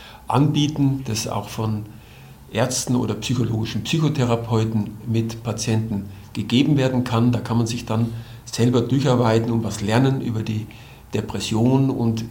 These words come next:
was man selber auch tun kann, um mit dieser Erkrankung umzugehen. Das ist das I F I Depression Tool und da gibt's auch andere Programme, die inzwischen verschrieben werden können, wo man also als Patient nichts dafür bezahlen muss.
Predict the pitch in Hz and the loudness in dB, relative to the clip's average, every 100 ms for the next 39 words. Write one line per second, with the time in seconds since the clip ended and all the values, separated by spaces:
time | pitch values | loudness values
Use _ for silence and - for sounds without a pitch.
0 | 123 - 113 120 113 117 117 117 - - | -10 -8 -4 0 2 4 2 0 -4 2
1 | 151 151 110 104 113 107 120 107 107 - | 6 6 4 2 0 0 -2 -2 -4 -2
2 | 110 123 117 117 110 113 - 98 - - | 0 2 0 0 -2 -4 -6 -10 -12 -16
3 | - - - 117 123 113 - 113 113 113 | -18 -12 -2 0 2 0 0 0 2 0
4 | 113 - 143 156 - 135 120 113 113 113 | 0 0 0 0 0 2 4 4 2 -2
5 | 123 - 131 127 - 110 - 104 101 92 | -4 -2 0 2 0 -2 -2 -2 -2 -4
6 | - - - - - 113 110 110 107 123 | -14 -18 -20 -18 -4 0 0 0 -2 -2
7 | 117 117 113 104 120 147 143 107 101 104 | 0 -2 -2 -2 2 2 4 2 2 -2
8 | 98 120 131 151 - - - - - 123 | 0 4 4 4 0 -6 -14 -18 -8 -2
9 | 110 110 110 110 110 - 95 113 113 113 | 0 2 0 -2 -4 -6 -4 0 2 2
10 | 113 113 110 110 107 - 98 95 98 - | 0 -2 -4 -4 -6 -4 -6 -6 -8 -12